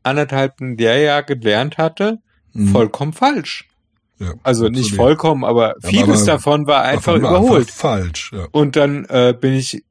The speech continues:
Speaker 1: prompt in die Korrekturleseabteilung gekommen und, äh, ich hab gemerkt,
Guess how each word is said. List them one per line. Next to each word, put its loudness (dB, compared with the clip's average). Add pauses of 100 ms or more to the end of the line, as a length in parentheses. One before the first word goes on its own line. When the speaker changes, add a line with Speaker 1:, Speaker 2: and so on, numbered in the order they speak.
Speaker 1:
prompt 0
in -4
die -4
Korrekturleseabteilung -2
gekommen -6 (260)
und, -2
äh, 2
ich -6
hab -2
gemerkt, -6